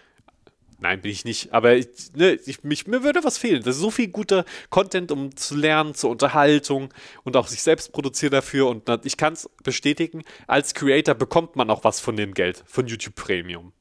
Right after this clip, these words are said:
Ja, das ist nicht so, dass das dann alles an YouTube geht und die Leute, die über Werbung und so was, nee, wenn man Werbung schaltet, bekommt man stattdessen YouTube Premium Geld und so weiter. Weil die Werbung ja dann nicht mehr angezeigt wird. Äh, genau, und dann kann man auch das Handy sperren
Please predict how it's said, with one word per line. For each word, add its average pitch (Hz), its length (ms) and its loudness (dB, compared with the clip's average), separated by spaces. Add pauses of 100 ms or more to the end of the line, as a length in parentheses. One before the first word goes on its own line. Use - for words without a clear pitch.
(440)
Ja, 147 120 4
das 165 140 4
ist 165 160 -2
nicht 226 140 -2
so, 196 80 2
dass 165 180 4
das 160 140 2
dann 147 160 2
alles 151 240 4
an 139 100 4
YouTube 180 320 -4
geht 190 160 0
und 143 140 -4
die 147 60 -4
Leute, 165 360 6 (340)
die 156 140 -4
über 139 220 2
Werbung 180 300 6
und 139 100 -4
so 120 120 -2
was, - 280 0 (240)
nee, 160 280 2
wenn 127 140 4
man 135 160 0
Werbung 160 260 4
schaltet, 175 300 2
bekommt 165 260 0
man 160 80 0
stattdessen 160 360 -2
YouTube 151 260 -4
Premium 147 260 0
Geld 87 160 -2
und 92 140 -14
so 95 100 -12
weiter. 98 220 -10 (500)
Weil 120 140 6
die 123 160 -2
Werbung 131 180 6
ja 113 120 2
dann 101 160 2
nicht 98 100 -10
mehr 110 100 -4
angezeigt 98 460 -8
wird. - 160 -16 (680)
Äh, - 200 2
genau, 143 220 4
und 113 80 0
dann 139 120 2
kann 160 140 2
man 139 100 2
auch 127 100 2
das - 180 -2
Handy 127 200 0
sperren 160 600 2